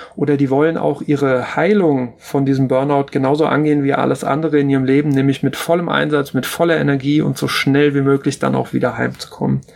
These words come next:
Ähm, ganz witzige Anekdote von Matthias Burisch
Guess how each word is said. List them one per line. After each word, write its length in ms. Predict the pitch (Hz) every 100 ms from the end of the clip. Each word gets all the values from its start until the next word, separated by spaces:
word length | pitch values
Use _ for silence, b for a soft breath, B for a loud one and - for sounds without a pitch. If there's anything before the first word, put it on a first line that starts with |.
| B B B B B -
Ähm, 540 | 139 139 143 143 147 - 147
ganz 260 | 151 185
witzige 380 | 190 208 185 165
Anekdote 680 | - - 160 151 160 170 170
von 180 | - 147
Matthias 400 | 139 139 151 143
Burisch 640 | - 165 180 196 - -